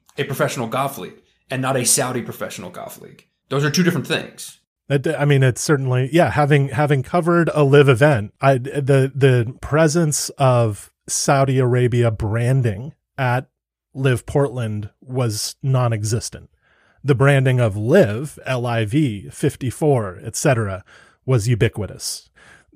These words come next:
Speaker 2: So that, that's what that event was conveying to the public, whi-, which is interesting and I think informative about the tactics of the P I F and the Saudi royal family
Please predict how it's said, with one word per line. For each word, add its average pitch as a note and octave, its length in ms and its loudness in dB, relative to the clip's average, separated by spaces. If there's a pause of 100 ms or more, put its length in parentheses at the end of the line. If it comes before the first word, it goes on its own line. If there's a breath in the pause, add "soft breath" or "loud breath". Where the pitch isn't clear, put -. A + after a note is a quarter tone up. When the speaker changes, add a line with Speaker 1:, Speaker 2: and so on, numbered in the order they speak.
(140)
Speaker 2:
So C3 220 0
that, C#3 260 0
that's C3+ 280 0
what C3 180 0
that A#2+ 200 2
event A2 500 0
was G#2+ 300 -4
conveying A2 720 -2
to - 140 -6
the F#2+ 100 -8
public, F#2+ 420 -6
whi-, A#2 160 -2
which A#2 220 -4
is A#2 140 0
interesting E3+ 540 0
and C3 80 0
I A#2 80 0
think B2 220 -4
informative A#2+ 580 0
about G#2+ 400 -4 (400 soft breath)
the C3 120 2
tactics - 840 -4
of G2+ 500 -6 (380)
the A2+ 320 -2
P C#3 220 0
I G#2 140 0
F G2+ 260 -4
and G2+ 120 -4
the G2 140 -4
Saudi G2+ 300 -4
royal G2 240 -4
family G2+ 500 -6